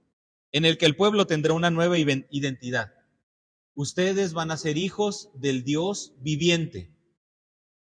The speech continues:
Y eso no lo va a hacer nuestra determinación. Es donde tenemos que entender qué es lo que Dios ofrece. Tiene que ver con Dios, no tiene que ver con nosotros, no tiene que ver con lo que no-, con lo que nosotros esperamos o buscamos,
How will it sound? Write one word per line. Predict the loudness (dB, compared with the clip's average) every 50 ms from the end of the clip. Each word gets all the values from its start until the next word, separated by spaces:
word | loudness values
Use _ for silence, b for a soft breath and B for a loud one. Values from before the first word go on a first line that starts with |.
| _ _ _ _ _ _ _ _ _ _ _
Y | -2 2 4 4
eso | 4 4 2 0 -2 -4 -4 -8 -12 -16 -8
no | -2 -2 0 2
lo | 2 4 4
va | 4
a | 2
hacer | 2 0 -2 -2 -2 -4
nuestra | -4 -6 -6 -6 -6 -4 -4
determinación. | -4 -4 -6 -6 -6 -6 -8 -8 -10 -12 -14 -20 -20 -20 _ _ _ _ _ _ _ _ _ _ _ _ _ _ _ _ _ _ _ _ _ _ _ _ _ _ _ _ -4
Es | -4 -2 -2
donde | -2 -2 -2 -2 -2
tenemos | -2 -4 -4 -4 -4 -4 -4 -4 -6 -6
que | -6 -8
entender | -8 -6 -6 -8 -4 -2 -2 -2 -2
qué | -4 -6
es | -6 -4
lo | -4 -6 -6
que | -4 -6 -4
Dios | -4 -2 -4 -4 -6 -6
ofrece. | -10 -8 -6 -6 -6 -6 -6 -10 -12 -14 -14 _ _ _ _ _ _ _ _ _ _ -6
Tiene | 0 0 2 2 2 -2 -2
que | -2 -2 0
ver | 2 2 2 0 0 -4
con | -8 -8 -6 -2
Dios, | 0 0 2 0 0 -2 -6 -18 _ b b b b -6
no | -2 -2 -2 0
tiene | 0 0 0 0 0 -2 -4
que | -2 0
ver | 0 0 0
con | -2 -6 -6
nosotros, | -6 -6 -4 -4 -6 -6 -6 -10 -12 -12
no | -10 -10 -8
tiene | -6 -4 -4 -4 -4
que | -4 -2
ver | -2 -2 -2
con | -2 -8 -8
lo | -8 -8
que | -8 -10
no-, | -12 -12 -14 _
con | -12 -10 -10
lo | -8
que | -8 -8
nosotros | -8 -8 -8 -8 -10 -8 -8
esperamos | -8 -8 -6 -4 -4 -2 -2 -2 -4 -6 -8
o | -8 -10
buscamos, | -10 -10 -6 -6 -6 -4 -4 -8